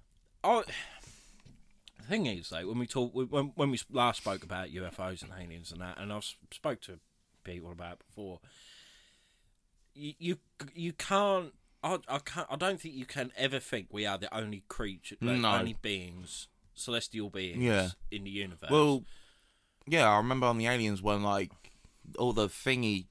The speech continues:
Speaker 2: like, all the stats and that I had,
Speaker 1: Mm.
Speaker 2: it is, like, near on impossible
Speaker 1: Yeah.
Speaker 2: for us to be the only planet with
Speaker 1: Like,
Speaker 2: any form of
Speaker 1: life,
Speaker 2: life on
Speaker 1: yeah.
Speaker 2: it.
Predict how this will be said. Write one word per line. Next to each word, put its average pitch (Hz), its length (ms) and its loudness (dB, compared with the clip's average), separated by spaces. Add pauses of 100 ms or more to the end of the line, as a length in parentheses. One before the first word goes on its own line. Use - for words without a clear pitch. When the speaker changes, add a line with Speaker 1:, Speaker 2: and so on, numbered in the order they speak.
Speaker 2:
like, 101 240 2
all 98 160 2
the 92 80 -6
stats 120 360 4
and 101 100 0
that 87 120 2
I 87 40 -6
had, 90 320 -4 (200)
Speaker 1:
Mm. 98 180 -6
Speaker 2:
it 143 120 0
is, 147 160 6
like, 139 260 4
near 160 580 6
on 139 140 6
impossible 110 720 2
Speaker 1:
Yeah. 92 320 -4 (240)
Speaker 2:
for 123 100 6
us 113 260 6
to 117 100 0
be 113 100 2
the 101 160 -4
only 127 320 4
planet 113 420 4
with 98 260 0 (360)
Speaker 1:
Like, 113 180 4
Speaker 2:
any 123 160 4
form 117 360 8
of 98 120 8
Speaker 1:
life, 92 60 0
Speaker 2:
life 117 360 8
on 120 160 4
Speaker 1:
yeah. 98 60 2
Speaker 2:
it. - 140 -6